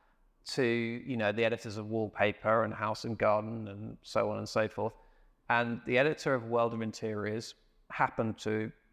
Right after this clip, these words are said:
uh, just be leaving. Her name was Min Hogg. Uh, and a new chap, Rupert Thomas, was taking over. And Rupert, to his eternal credit, gave me a ring and just said, "I got your letter. I'm taking it, well, I've,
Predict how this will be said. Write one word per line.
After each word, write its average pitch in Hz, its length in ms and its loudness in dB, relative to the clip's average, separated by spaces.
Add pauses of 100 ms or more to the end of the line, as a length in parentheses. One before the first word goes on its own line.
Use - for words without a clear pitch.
(140)
uh, 123 80 -6 (160)
just - 240 -4
be 110 80 -2
leaving. 107 540 0 (340)
Her 117 100 -2
name 113 260 0
was 107 140 -6
Min 107 200 -4
Hogg. 104 320 -2 (640)
Uh, 110 260 8
and 117 160 4
a 113 40 2
new 123 560 -2 (140)
chap, 110 280 2 (260)
Rupert 117 340 -2
Thomas, 113 520 -4
was 110 260 -4 (320)
taking 113 400 -2
over. 120 340 -2 (720)
And 120 200 2
Rupert, 156 420 2 (300)
to 127 120 -8
his 123 200 2
eternal 117 380 0
credit, 113 400 0
gave 117 220 2
me 110 160 -2
a 107 60 -2
ring 113 340 2 (300)
and 113 120 -2
just 117 180 -2
said, 110 340 4
"I 113 140 2
got 120 220 -2
your 117 120 2
letter. 110 500 2 (560)
I'm 120 80 2
taking 135 400 0
it, 113 140 -2
well, 104 440 4
I've, 117 180 2